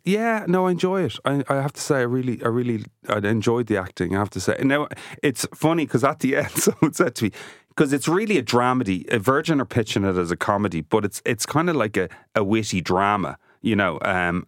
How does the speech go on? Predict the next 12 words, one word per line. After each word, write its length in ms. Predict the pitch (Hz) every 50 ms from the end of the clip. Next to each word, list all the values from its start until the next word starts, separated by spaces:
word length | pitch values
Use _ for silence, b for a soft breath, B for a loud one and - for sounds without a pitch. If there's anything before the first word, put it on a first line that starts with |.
| _ -
and 500 | 104 98 95 92 90 85 82 78 - - - _ _ B B B B B B B B B _
it's, 340 | 117 110 104 92 - - - - 123
when 140 | 107 120 113
I, 80 | 110 110 -
when 160 | 113 120 120
I 80 | 110 107
done 320 | 104 - 135 131 139 139
it, 180 | 107 87 - - -
I 80 | 107 107
was 160 | 98 92 -
kinda 260 | - - 110 107 104
like, 360 | 98 95 92 90 - - -